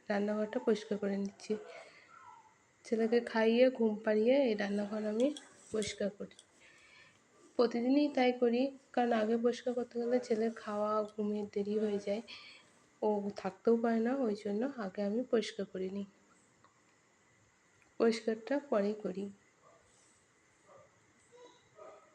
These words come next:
এখনও আমাদের পাইপলাইনে কাজটা কমপ্লিট হয়নি,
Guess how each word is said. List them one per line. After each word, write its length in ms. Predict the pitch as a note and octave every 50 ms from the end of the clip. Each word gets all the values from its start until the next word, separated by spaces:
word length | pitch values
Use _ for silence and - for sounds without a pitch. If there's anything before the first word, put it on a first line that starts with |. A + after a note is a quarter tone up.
| _ _ _ _ _ - - - - _ _ _ _ _ -
এখনও 400 | C#4+ C4 C4+ C#4+ C4+ C4+ C4+ C4
আমাদের 360 | B3+ B3+ B3+ B3 A#3+ B3+ C4+
পাইপলাইনে 680 | C4 - A3+ G#3+ G#3 G#3 - A3 A3 A3 A3 A3 A#3 A#3
কাজটা 580 | A#3 - G#3+ G#3 G3+ - - - A#3+ B3 C4 C4
কমপ্লিট 500 | - A3 G3+ G3 G3 - G#3+ G#3+ - -
হয়নি, 300 | G#3+ G3+ G3+ G3+ A3 B3